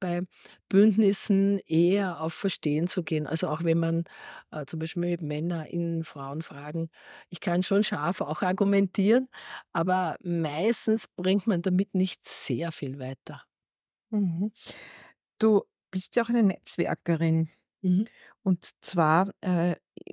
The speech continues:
Speaker 2: im Vorstand des Oberösterreichischen Presseclubs bist du und du hast das Frauennetzwerk, äh, Medien in, in, in Oberösterreich mit-,
Speaker 1: Mitbegründet.
Speaker 2: mitbegründet,
Speaker 1: Mhm.
Speaker 2: genau. Äh, wie ermutigst du Frauen, sich zu engagieren? Funktioniert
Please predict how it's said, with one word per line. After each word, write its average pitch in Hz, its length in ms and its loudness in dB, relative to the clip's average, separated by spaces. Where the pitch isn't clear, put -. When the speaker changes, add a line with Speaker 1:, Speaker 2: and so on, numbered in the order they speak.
Speaker 2:
im 170 100 4
Vorstand 214 640 2
des 185 140 -2
Oberösterreichischen 175 800 2
Presseclubs - 760 -2
bist - 300 -4
du 247 180 4
und 208 340 4
du 202 80 -4
hast 180 280 0
das - 80 -6
Frauennetzwerk, - 1080 0
äh, 175 140 2
Medien 165 340 4
in, 165 220 4
in, 170 320 4
in 165 160 4
Oberösterreich 165 840 2
mit-, 175 220 4
Speaker 1:
Mitbegründet. 180 340 6
Speaker 2:
mitbegründet, 165 920 4
Speaker 1:
Mhm. - 40 -18
Speaker 2:
genau. 165 360 2
Äh, - 180 0
wie 170 220 4
ermutigst 202 560 4
du 269 160 -4
Frauen, - 560 -2
sich 294 240 -6
zu - 100 -4
engagieren? 262 800 0
Funktioniert 226 640 0